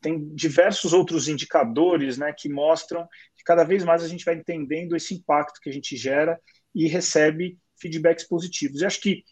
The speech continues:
pra finalizar, o, uma das coisas que mais me deixa satisfeito, né, e a gente já viu isso muito acontecer,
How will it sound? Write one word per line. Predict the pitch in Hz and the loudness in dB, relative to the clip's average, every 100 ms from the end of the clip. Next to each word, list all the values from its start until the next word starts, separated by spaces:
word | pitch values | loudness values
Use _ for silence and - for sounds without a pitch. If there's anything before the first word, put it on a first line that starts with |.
| _ _ _ - | _ _ _ -2
pra | - 165 | 4 4
finalizar, | - 165 151 135 170 165 - | 4 0 2 4 4 4 -2
o, | 147 - | -10 -10
uma | - 160 | -10 -6
das | 175 165 | -6 -4
coisas | 156 - | -6 -8
que | 156 | -8
mais | 151 170 175 | -4 -4 -4
me | 165 | -6
deixa | 151 143 151 | -6 -6 -6
satisfeito, | 131 202 - - - 156 160 160 120 | -2 -4 -4 -10 0 4 4 0 -6
né, | 123 156 143 | -4 -4 -4
e | |
a | 135 | -4
gente | 151 - | -6 0
já | 151 | 0
viu | 131 151 151 | 0 -2 -2
isso | - 143 | -6 -8
muito | 143 185 160 | -4 -2 -2
acontecer, | - 131 - 156 160 | -4 -8 -4 0 0